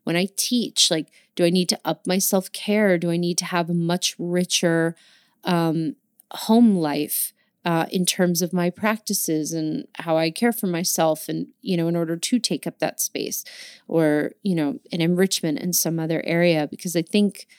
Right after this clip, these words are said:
again, like, it doesn't really matter that I don't think of the, uh, Emperor as having boundaries.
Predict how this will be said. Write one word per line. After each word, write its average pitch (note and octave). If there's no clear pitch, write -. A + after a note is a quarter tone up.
again, F3+
like, D#3+
it -
doesn't G#3+
really F#3
matter F#3+
that D#3+
I F3
don't E3
think E3+
of D#3+
the, D#3+
uh, E3+
Emperor E3+
as E3+
having E3+
boundaries. D#3+